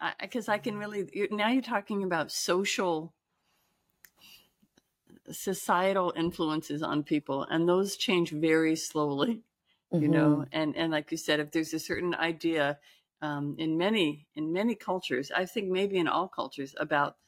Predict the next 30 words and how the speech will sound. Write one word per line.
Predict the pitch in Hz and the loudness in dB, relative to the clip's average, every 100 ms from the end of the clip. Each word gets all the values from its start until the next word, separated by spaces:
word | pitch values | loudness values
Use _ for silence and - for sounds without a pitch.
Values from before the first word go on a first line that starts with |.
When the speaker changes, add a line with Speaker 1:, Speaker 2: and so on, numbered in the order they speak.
| _ _ | _ _
Speaker 1:
the | 175 185 _ | -4 -4 _
feeling | 165 214 196 180 | -8 -2 0 0
shame | 170 - 165 156 147 | -2 -2 -2 -2 -6
about | 147 147 147 | -4 -4 -2
having | 160 143 147 | -4 -4 -4
to | |
ask | 131 135 - | -2 -4 -6
for | 139 | -8
a | |
handout. | 135 139 135 127 135 | -6 -6 -4 -4 0
I | |
mean, | 160 160 | 2 2
this | 170 170 | 0 -2
is | 156 151 | -2 0
a | |
universal, | 147 156 151 139 143 139 127 127 _ _ | 4 6 6 4 0 0 -2 -2 _ _
this | 160 | -10
is | 147 147 | -4 0
a | |
universal. | 143 139 - 131 - - | 0 -2 -4 -6 -6 -6
I | |
would | 151 151 | -4 2
also | 143 143 | 0 0
be | 139 139 | -6 -4
embarrassed | 139 127 127 131 - | -4 -2 -2 -4 -8
to | |
go | - 139 | -6 -4
in | 135 | -2
and | 131 | -2
ask | 117 123 - | 0 0 -4